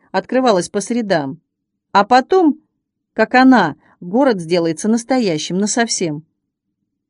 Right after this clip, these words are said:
«Представляю, какой в здешнем городе подымется тарарам», сказал Артем утомленно, почти без удивления. «Никакой не подымется. Все решат, что так и надо, что так было всегда». «Кей,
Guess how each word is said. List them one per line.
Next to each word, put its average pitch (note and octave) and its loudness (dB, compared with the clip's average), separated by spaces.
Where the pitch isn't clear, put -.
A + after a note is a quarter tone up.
«Представляю, A3 2
какой G#3 0
в F#3 -10
здешнем G3 -4
городе A#3 -2
подымется G3 -4
тарарам», F#3+ -2
сказал F3 -4
Артем E3+ -4
утомленно, E3 -4
почти C#3 -12
без F#3 -6
удивления. D3+ -8
«Никакой C4 0
не E3+ -2
подымется. D#3 -6
Все F4+ 2
решат, A#3+ 2
что - -2
так B3+ -2
и B3+ 0
надо, E3+ 0
что - -6
так A#3 0
было A#3+ 0
всегда». F#3+ -4
«Кей, B3+ 2